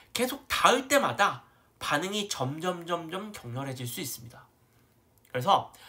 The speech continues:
알러지의 치료에 가장 좋은 건 알러지를 유발하는 그 원인을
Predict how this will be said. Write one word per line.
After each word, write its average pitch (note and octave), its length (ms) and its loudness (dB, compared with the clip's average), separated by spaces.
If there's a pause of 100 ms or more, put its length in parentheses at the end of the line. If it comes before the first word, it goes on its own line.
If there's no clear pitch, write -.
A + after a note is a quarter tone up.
(640)
알러지의 A3 1400 2 (560)
치료에 B3+ 420 6
가장 G#3+ 260 -2
좋은 C3 240 -4
건 E3+ 320 0 (540)
알러지를 G3+ 540 2
유발하는 F3 760 4
그 E3 200 0
원인을 C3 600 2